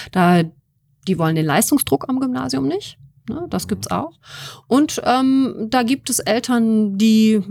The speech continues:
Speaker 1: einfach, ähm, ganz neugierig sind auf das, was da kommt und die auch denken, "Okay, da sind Kolleginnen und Kollegen, die sich gut absprechen, die miteinander arbeiten, das ist genau das, was wir uns vorstellen können." Oder da ist einfach ein gutes Schulklima, das wollen wir für unser Kind.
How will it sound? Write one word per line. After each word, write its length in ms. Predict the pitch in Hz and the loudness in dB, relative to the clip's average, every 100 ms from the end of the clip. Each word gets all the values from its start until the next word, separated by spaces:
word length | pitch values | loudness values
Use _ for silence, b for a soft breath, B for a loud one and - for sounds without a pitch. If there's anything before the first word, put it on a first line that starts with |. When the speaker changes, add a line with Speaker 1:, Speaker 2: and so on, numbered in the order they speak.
| - | -10
Speaker 1:
einfach, 520 | - 220 - 220 - - | 0 0 2 0 -2 -2
ähm, 300 | 196 196 185 | 0 0 0
ganz 260 | 185 190 | 0 0
neugierig 460 | 170 190 247 262 254 | 0 0 0 0 -2
sind 240 | - 269 | -2 -4
auf 140 | 208 - | -6 -6
das, 180 | 190 190 | -6 -4
was 80 | |
da 140 | - 180 | -6 -8
kommt 320 | - 320 349 | -6 -6 -2
und 80 | 208 | -2
die 120 | 202 | -2
auch 200 | - 208 | -2 -4
denken, 340 | - 196 - | -4 -6 -4
"Okay, 380 | 180 - 254 370 B B B | -6 -4 -4 -4 B B B
da 140 | 208 | 0
sind 160 | 214 247 | 2 2
Kolleginnen 480 | 220 202 220 214 190 | 0 0 0 0 -2
und 100 | 196 | -4
Kollegen, 380 | 214 220 220 | -2 0 0
die 40 | 190 | -2
sich 160 | 190 - | -6 -6
gut 200 | 190 - | -6 -4
absprechen, 840 | - - - 262 - 240 240 208 | -4 -8 -4 -4 -2 -2 0 2
die 260 | 196 190 | 2 2
miteinander 600 | 180 240 285 247 226 226 | 4 2 0 -2 0 0
arbeiten, 480 | 202 220 214 208 202 | 0 0 0 -2 -2
das 160 | 202 202 | -4 -4
ist 80 | - | -4
genau 220 | 196 190 | -4 -2
das, 180 | 196 - | -2 -4
was 160 | 190 | -6
wir 80 | 196 | -6
uns 100 | 202 | -6
vorstellen 380 | 285 311 180 - | -6 -6 -6 -6
können." 240 | 160 143 B B B | -10 -12 B B B
Oder 180 | 185 | 2
da 100 | 190 | 2
ist 200 | - - | 2 0
einfach 380 | - 185 196 - | -2 -4 -6 -6
ein 40 | 180 | -6
gutes 200 | 180 175 | -4 -4
Schulklima, 600 | - 269 262 226 208 196 | 2 2 4 0 2 0
das 180 | 220 - | 0 -2
wollen 160 | - | -6
wir 80 | - | -6
für 120 | - | -14
unser 200 | 156 139 | -12 -10
Kind. 260 | 120 143 | -10 -14